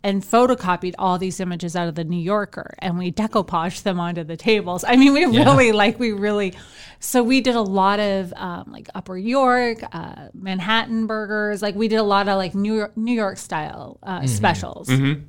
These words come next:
Speaker 1: to begin with. And like, there was an existing clientele from the Euro shop, a small one that would come in. And so it was growing with them and our foodie friends and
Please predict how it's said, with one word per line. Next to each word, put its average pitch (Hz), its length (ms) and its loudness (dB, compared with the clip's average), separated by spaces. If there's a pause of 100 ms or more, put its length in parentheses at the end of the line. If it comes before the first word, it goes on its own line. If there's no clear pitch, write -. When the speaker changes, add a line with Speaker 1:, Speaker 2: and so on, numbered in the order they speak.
Speaker 1:
to 202 100 -8
begin 175 360 -4
with. - 260 -8
And 196 240 -2 (960)
like, 220 220 0 (120)
there 233 140 2
was 233 320 4
an 208 120 0
existing 185 420 -6
clientele 170 540 -6
from 175 300 -4
the 170 140 -6
Euro 170 360 -8
shop, 165 280 -8
a 185 60 -6
small 190 380 -4
one 165 340 -12
that 175 100 -16
would 175 160 -14
come 196 240 -8
in. 180 280 -8
And 165 180 -10
so 170 320 -8
it 190 140 -10
was 180 180 -8
growing 208 460 0
with 180 220 -6
them 175 280 -4
and 165 260 -10
our 165 400 -6 (540)
foodie 254 240 0
friends 175 500 -2
and 170 300 -10